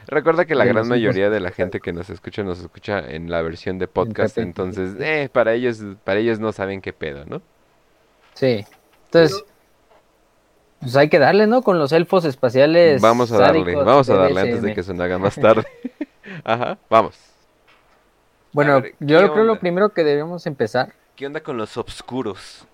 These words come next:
Speaker 2: Sí,
Speaker 1: Ujú.
Speaker 2: con los neg-, ah, sí, espérate.
Speaker 1: Ah,
Speaker 2: Iba a decir una
Speaker 1: los
Speaker 2: palabra que no.
Speaker 3: No.
Speaker 2: No, es, es,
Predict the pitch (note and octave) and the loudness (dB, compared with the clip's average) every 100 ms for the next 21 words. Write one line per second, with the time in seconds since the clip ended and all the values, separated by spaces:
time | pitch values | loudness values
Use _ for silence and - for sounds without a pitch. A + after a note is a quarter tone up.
0 | _ _ _ _ _ _ _ _ - G#2+ | _ _ _ _ _ _ _ _ -10 -10
1 | - _ _ A#2+ A#2+ B2+ A#2 G#2 - _ | -10 _ _ -20 -6 -4 -2 -6 -10 _
2 | _ A#2+ A#2 G#2 - G#2+ F2+ G#2+ - - | _ -4 -4 -4 -6 -6 -6 -10 -10 -6
3 | - - - _ B2 - C3 A#2+ G#2 B2 | -6 -8 -20 _ -14 0 4 4 2 -2
4 | A2 A2+ A2+ A2 G#2 - - G#3 _ F3 | -2 0 0 -2 -6 -10 -20 -20 _ -20
5 | - _ _ _ E3 B3 C#3+ D3+ C#3+ F3 | -20 _ _ _ 0 4 6 4 4 4
6 | D#3+ - | 2 0